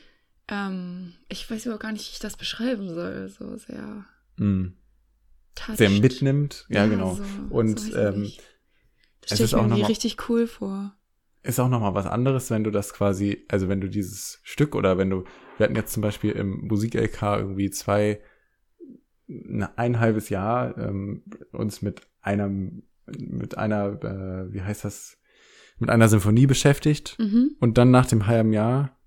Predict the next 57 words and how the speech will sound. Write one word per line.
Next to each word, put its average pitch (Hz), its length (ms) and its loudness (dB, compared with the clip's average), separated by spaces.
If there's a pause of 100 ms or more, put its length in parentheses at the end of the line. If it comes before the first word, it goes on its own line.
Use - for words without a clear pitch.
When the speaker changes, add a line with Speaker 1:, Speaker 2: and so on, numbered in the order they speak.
(240)
Speaker 2:
also 101 240 4 (440)
tot 143 300 8
analysiert 95 580 -2
wirklich, 113 340 -2
was 104 160 -2
in 101 160 -4
welcher 107 280 0
Sequenz, 110 580 -2
was 101 120 0
sich 104 140 -2
der 98 100 -2
Künstler 117 300 -2
dabei 95 220 2
gedacht 110 320 -4
hat 131 120 -2
und 117 100 0
so 113 100 0
weiter, 120 280 2
ne? 117 240 0
Speaker 1:
Ja. - 120 -16 (280)
Speaker 2:
Und 98 160 -2
wenn 107 140 4
du 107 80 2
dann 101 280 -2
zum 107 180 -6
Schluss - 340 0
in - 180 -6
das 98 160 -4
Konzert 120 460 -2
gehst 87 240 -4
und 90 160 -6
es 90 100 -8
dir 98 120 -2
live 95 300 -2
anhörst 90 640 -6 (440)
und 98 100 -4
dir 98 80 0
denkst, 92 280 -4
ah, 80 280 -8
ich 82 120 -12
weiß 87 200 -4
genau, 92 380 -4
was 90 120 0
er 90 100 0
sich 92 140 -2
dabei 247 260 6
gedacht 254 260 8
hat, 262 180 6
dass 254 120 2
er 180 80 0
Speaker 1:
<laughs> - 20 -2
Speaker 2:
jetzt 180 200 -6
genau 101 360 -2
das 92 220 -6
hier 101 100 -6
spielt. 98 360 -4
Speaker 1:
Ja. 92 180 -8